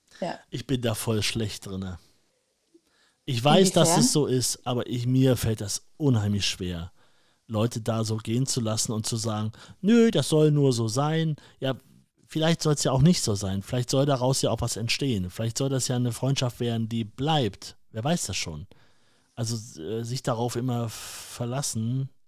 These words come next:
Speaker 2: wei-, weiß ich nicht. Also, ich hab da immer die, die im Hintergrund so die, die Option, gerade wenn das Leute sind, mit denen man sich wirklich gut versteht, ähm, dass, und man weiß, die hören jetzt auf,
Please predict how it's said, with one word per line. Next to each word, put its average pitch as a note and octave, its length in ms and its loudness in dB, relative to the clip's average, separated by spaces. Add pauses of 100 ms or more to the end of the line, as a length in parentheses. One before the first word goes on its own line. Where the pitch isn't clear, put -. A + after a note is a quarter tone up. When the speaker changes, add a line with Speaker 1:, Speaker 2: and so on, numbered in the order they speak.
Speaker 2:
wei-, D3 220 -6
weiß F#3 220 4
ich A#2 60 2
nicht. G2 340 -2
Also, C3 400 -2 (680)
ich B2 140 -2
hab D#3+ 120 0
da C#3 80 0
immer D3+ 220 0
die, C#3 380 -2
die G#2 280 -10
im B2+ 80 -2
Hintergrund C#3+ 600 0
so C3+ 160 0
die, B2 320 -4
die A#2+ 220 -6
Option, C#3 680 -4
gerade C#3 260 -4
wenn C3+ 120 2
das B2 200 -2
Leute B2+ 300 0
sind, A#2+ 340 0 (180)
mit A#2+ 200 -14
denen B2 120 -4
man A#2 100 -6
sich - 180 -10
wirklich B2 300 -12
gut F3+ 280 0
versteht, B2+ 800 -4 (520)
ähm, G#2+ 480 -10 (240)
dass, - 420 -8 (720)
und A#2 120 -8
man A2 180 -6
weiß, F3+ 280 -2
die G#2 140 -6
hören A2 180 -4
jetzt F#2+ 260 -10
auf, F#2+ 500 -12